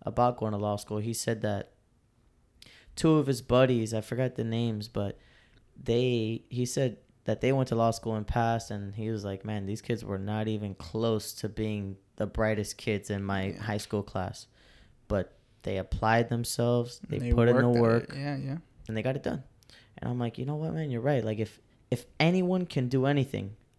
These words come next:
Speaker 1: I can do anything."
Speaker 2: Yeah.
Speaker 1: It's just the way I feel.
Speaker 2: Yeah, of course. You know, there's nothing you can't do. Maybe the only thing you can't do is be, you know, at this point, a professional baseball player or
Speaker 1: <laughs>
Speaker 2: stuff like that.
Speaker 1: Yeah,
Speaker 2: But
Speaker 1: yeah,
Speaker 2: that's
Speaker 1: yeah.
Speaker 2: because, you know, it's past you.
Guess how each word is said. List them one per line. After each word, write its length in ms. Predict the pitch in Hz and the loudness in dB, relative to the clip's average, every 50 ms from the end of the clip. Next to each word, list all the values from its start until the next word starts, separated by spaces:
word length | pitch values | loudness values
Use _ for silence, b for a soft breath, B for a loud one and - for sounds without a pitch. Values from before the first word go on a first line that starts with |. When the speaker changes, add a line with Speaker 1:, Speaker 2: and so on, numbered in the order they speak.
| _ _ - | _ _ 4
Speaker 1:
I 100 | 127 131 | 4 4
can 200 | - - 113 98 | 2 0 -4 -6
do 140 | 104 - - 50 | -6 -8 -10 -10
anything." 300 | - - - - - - - - | -12 -14 -16 -20 -20 -18 -12 -8
Speaker 2:
Yeah. 280 | 147 156 143 123 135 135 _ | -6 -6 -6 -6 -8 -14 _
Speaker 1:
It's 120 | _ - - | _ -14 -12
just 140 | - - - | -10 -4 -2
the 60 | 123 | 0
way 180 | 117 120 120 117 | 2 4 4 4
I 40 | 107 | 2
feel. 340 | - - - 139 131 104 - _ _ | 0 0 -2 -2 -2 -2 -4 _ _
Speaker 2:
Yeah, 180 | - 131 131 120 | -4 -4 -2 -4
of 140 | 123 - | -4 -6
course. 360 | - - 135 131 120 - - - | -6 -4 -2 -2 -2 -4 -8 -8
You 80 | 117 | -8
know, 120 | 127 120 117 | -8 -6 -4
there's 220 | 127 131 135 131 135 | 0 0 2 2 4
nothing 380 | 143 151 156 151 160 151 143 | 4 4 4 4 2 2 2
you 80 | 131 127 | 2 0
can't 340 | - - - 139 127 127 127 | -2 -2 -2 -2 0 0 -2
do. 220 | 127 120 120 127 B B B B B B B - | -2 -2 -2 -4 B B B B B B B -2
Maybe 180 | 139 135 143 | 0 2 4
the 60 | 135 131 | 4 4
only 180 | 131 135 139 | 4 4 2
thing 180 | 131 143 139 135 | 2 2 2 2
you 80 | 127 | 2
can't 300 | 120 - 147 131 127 123 | 2 2 2 2 2 2
do 100 | 127 131 | 4 4
is 100 | 131 123 123 | 4 4 4
be, 340 | 120 127 123 127 120 120 139 151 - - - | 2 2 4 4 2 0 -2 -8 -12 -10 -8
you 80 | 139 127 | -4 -4
know, 120 | 123 123 | -2 -2
at 100 | 123 - | -2 0
this 180 | - 135 127 - | 0 0 0 0
point, 280 | - 139 127 123 123 123 | 0 0 0 0 0 -2
a 40 | 120 | -4
professional 540 | - - 117 - 123 123 123 - 123 123 117 | -6 -8 -6 -4 -4 -4 -2 -2 -4 -4 0
baseball 340 | 120 127 123 - - 123 | 0 0 0 2 0 0
player 680 | 123 - - 131 127 127 127 123 127 - 123 120 120 120 | 0 2 4 4 6 6 6 8 8 8 8 8 4 0
or 320 | 135 135 127 - - 117 131 | -2 -2 -4 -4 -6 -6 0
Speaker 1:
<laughs> 0 | |
Speaker 2:
stuff 180 | - 143 - - | 2 2 2 4
like 160 | 131 123 120 | 2 2 2
that. 200 | 127 123 127 135 | 4 4 4 4
Speaker 1:
Yeah, 80 | 120 117 | 4 4
Speaker 2:
But 100 | 110 110 | 2 2
Speaker 1:
yeah, 40 | 107 | 2
Speaker 2:
that's 140 | 123 123 104 | 2 2 2
Speaker 1:
yeah. 60 | 110 120 | 0 0
Speaker 2:
because, 320 | - 131 127 120 - - | 0 0 0 0 -2 -4
you 60 | 127 | -4
know, 100 | 123 120 | -2 -2
it's 140 | 117 - - | -2 -4 -6
past 440 | - _ - - 135 131 131 - - | -10 _ -2 -2 -2 -2 -2 -6 -10
you. 160 | - - - | -12 -12 -12